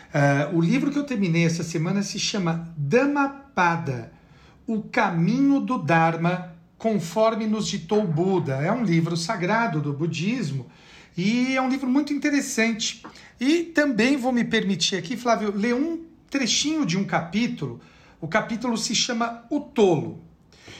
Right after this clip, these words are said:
E aí, eh, o trecho diz o seguinte: "Um tolo que reconhece a própria tolice é, ao menos neste conhecimento, parcialmente sábio. Mas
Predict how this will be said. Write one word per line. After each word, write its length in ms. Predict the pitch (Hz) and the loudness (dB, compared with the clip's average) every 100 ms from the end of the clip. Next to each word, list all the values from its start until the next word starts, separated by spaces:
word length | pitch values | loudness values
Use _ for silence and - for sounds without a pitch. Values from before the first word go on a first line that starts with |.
| - | -6
E 140 | 190 254 | 0 2
aí, 560 | 247 196 254 277 - - | 0 -2 -2 -4 -6 -4
eh, 360 | 180 185 190 - - | 0 0 -2 -8 -16
o 40 | - | -4
trecho 320 | 240 247 262 | -2 0 -2
diz 160 | 202 226 | -4 -4
o 80 | |
seguinte: 560 | - 190 135 123 - - | -6 -6 -6 -6 -10 -6
"Um 180 | 233 247 | -4 -4
tolo 400 | - 359 392 370 | 2 4 4 2
que 120 | - 214 | -2 -2
reconhece 1040 | 214 214 202 160 151 139 - - 117 - - _ - - - | -2 -2 0 2 2 0 -2 -10 -14 -18 -20 _ -20 -20 -12
a 100 | 147 | -8
própria 380 | - 208 196 185 | 0 0 0 -4
tolice 960 | - 131 113 165 208 160 - - 101 - _ _ _ | -4 -6 -4 -2 -2 -2 -8 -12 -16 -20 _ _ _
é, 340 | 190 156 - - - - | 0 0 -2 -8 -20 -8
ao 240 | 151 143 143 | -2 0 0
menos 480 | 185 262 294 196 | 2 2 2 0
neste 320 | 151 165 165 - | 0 2 0 -4
conhecimento, 880 | 143 120 - 110 131 185 175 - - - - _ - | -6 -8 -10 -6 -2 0 -2 -6 -12 -20 -20 _ 0
parcialmente 760 | 151 139 - 196 160 156 220 | 0 0 -2 -2 -2 -2 -6
sábio. 520 | - 160 120 107 - - _ - - - - | -4 -4 -4 -6 -16 -20 _ -20 -20 -20 -4
Mas 480 | 165 202 202 - | 2 2 0 -8